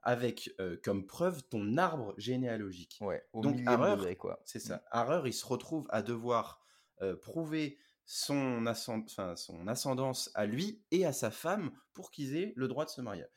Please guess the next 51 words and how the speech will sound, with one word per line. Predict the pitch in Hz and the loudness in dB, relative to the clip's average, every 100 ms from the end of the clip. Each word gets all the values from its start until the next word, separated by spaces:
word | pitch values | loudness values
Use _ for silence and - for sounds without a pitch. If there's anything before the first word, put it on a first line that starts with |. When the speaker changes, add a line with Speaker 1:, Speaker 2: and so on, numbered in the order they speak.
| _ | _
Speaker 1:
Finalement, | - - 151 147 156 160 139 - _ _ _ - | -8 0 2 2 0 -2 -4 -12 _ _ _ -4
euh, | 92 90 | -2 -2
Himmler, | 117 120 123 120 - | 2 2 4 0 -2
il | - 90 | -6 -4
accepte | 87 - 151 170 - - - - | -4 -2 -2 -2 -6 -10 -12 -12
parce | 101 | -12
qu'il | - 101 98 90 | -6 -4 -4 -6
trouve | - 101 | -8 -6
rien | 101 101 | -2 -2
à | 92 | 0
redire. | 95 127 160 | 0 -2 -2
Il | 123 | -2
faut | 127 | 0
savoir | 135 165 - | 2 2 2
que | |
lui, | 123 135 | 0 0
il | 135 | -2
voulait | 101 101 101 | -4 -4 -4
pas | 131 139 139 - - | 0 0 -2 -12 -6
de | 104 | -6
croisement | - - 104 107 120 139 143 131 | -2 2 2 4 2 4 4 2
entre | - 117 | 0 -2
ariens, | 107 113 123 | 0 0 0
non-ariens. | 117 107 98 101 123 143 | 0 -2 0 0 2 2
Speaker 2:
De | |
Speaker 1:
Il | 131 | 4
voulait | |
que | |
la | 123 127 123 | 8 8 8
Speaker 2:
croisement, | 131 - 127 | 6 6 6
guillemets, | 123 117 127 123 127 | 2 0 0 4 4
guillemets, | 123 117 113 95 | 4 2 2 0
ouais, | 82 - | -2 -4
ouais, | 95 | -2
Speaker 1:
Voilà, | 101 95 | 2 0
Speaker 2:
ouais. | 90 | -2
Speaker 1:
il | |
voulait | 98 117 | -2 0
que | 139 | 2
la | 123 | 4
race | 113 135 - | 4 2 0
reste | 113 113 - 113 110 - | -6 -6 -4 -4 -4 -10
pure. | - 107 - _ _ _ _ - | -6 -6 -8 _ _ _ _ 0
Mais | 120 | 4
Speaker 2:
Ouais. | |
Speaker 1:
donc, | 139 151 - _ | 6 4 0 _
comme | 165 175 143 | 4 6 6
eux, | 156 170 | 4 6
visiblement, | 143 127 123 120 131 131 | 4 0 -2 0 2 2
ils | 107 | 2
sont | - 117 110 | -2 -2 -2